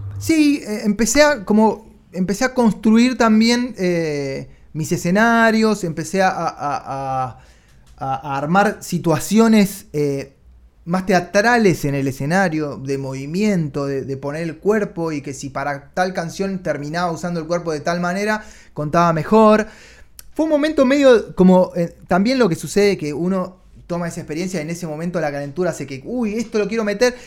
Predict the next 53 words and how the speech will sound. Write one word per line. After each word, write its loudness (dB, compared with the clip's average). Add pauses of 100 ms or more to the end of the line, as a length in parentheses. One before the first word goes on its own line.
(220)
y -8
a 0
veces -4
no -4
entra 0
en -4
lo -6
que -6
uno -4
hace, -10
¿viste? 0
Pero 0
bueno, 6 (380)
por 0
eso 0
es -4
que -6
fueron -2
tantos -2
años -4
entre -8
el -8
primero, -6 (300)
entre -12
el -8
primer -6
disco -4
y -2
el, -8
y -8
el -8
segundo, -10
porque -10 (340)
como -8
esta -4 (260)
experiencia -6
de -4
Babel -2
Orquesta, -8 (480)
pasaron -6
otras. -2
Eh, -8
empecé -10
a -6
tocar, -6
eh, -12
en -12
la -8
televisión, 0
después -8
empecé -12
a -10
tocar, -8